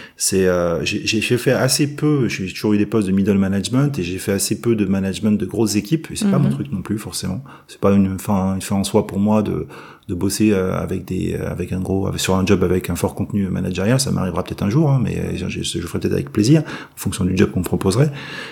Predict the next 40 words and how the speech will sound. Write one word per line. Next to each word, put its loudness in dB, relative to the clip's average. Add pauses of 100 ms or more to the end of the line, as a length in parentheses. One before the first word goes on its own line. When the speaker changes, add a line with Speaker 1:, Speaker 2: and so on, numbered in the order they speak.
(120)
Speaker 1:
Aujourd'hui, 0
euh, 0
moi, 2
j'ai -4
toujours -2
bossé, 0
en 2
fait, 0
dans -4
des -4
petites, -6
ce -6
qui -4
m'a -2
toujours 2
plu, 2
en 2
fait, -2
quand -8
j'étais -4
dans, -4
enfin, -8 (120)
quand, -2
quand -4
je -8
bossais 0
chez -2
Renault 0
Trucks, 0
notamment 0
à 2
l'international, 2 (340)
c'est -8
qu'on 2
était 2
toujours 4
des 6
toutes -2
petites -2
équipes, 0